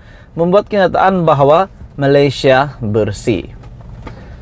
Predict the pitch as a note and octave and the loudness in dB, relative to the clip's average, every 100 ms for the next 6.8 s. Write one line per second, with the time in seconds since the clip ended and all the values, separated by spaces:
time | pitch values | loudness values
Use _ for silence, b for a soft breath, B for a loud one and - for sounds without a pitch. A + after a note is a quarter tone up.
0 | B B B B B B D#3+ F#3+ G#3+ - | B B B B B B 0 2 2 -4
1 | - - G3 F#3 F#3 D3+ D3+ C#3+ C3 A#2+ | -6 2 4 6 4 2 2 2 2 0
2 | A#2 A2 A2+ B2+ C3+ C3+ B2+ D#3 D#3 - | 2 0 0 -2 -2 -2 2 2 2 0
3 | C#3 D3+ D#3 D#3+ B2+ G#2 - C3 - - | 0 2 0 -2 -2 -2 -4 -16 -20 -20
4 | - - - - D3+ D#3 D#3 D3 - D3 | -20 -20 -20 -4 2 2 4 2 0 0
5 | D3 C#3 - D#3 C#3 D#3 D3 D3 C#3+ C#3 | 2 0 0 -2 -2 -2 -2 -2 2 2
6 | C3 B2+ A2 - B2 G#2 D3 | 2 0 -2 -6 -2 -2 -4